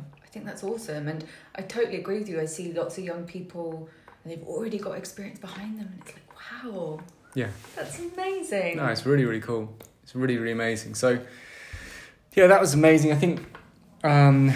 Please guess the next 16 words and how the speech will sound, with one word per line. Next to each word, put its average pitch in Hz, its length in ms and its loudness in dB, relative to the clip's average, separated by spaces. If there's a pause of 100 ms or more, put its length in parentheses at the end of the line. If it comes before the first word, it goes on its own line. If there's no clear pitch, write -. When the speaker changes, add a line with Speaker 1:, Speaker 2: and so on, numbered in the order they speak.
(120)
Speaker 2:
as 143 180 2
a 131 40 2
business, 143 420 6
that's - 280 4
the 127 260 2 (100)
sort 131 240 2
of 113 80 -2
cause 120 280 2
I 117 40 4
wanna 117 240 2
help, 123 420 2
is, 107 160 -4
like, 107 220 0
help 113 320 -2 (1000)
children 110 440 0
that 107 140 -2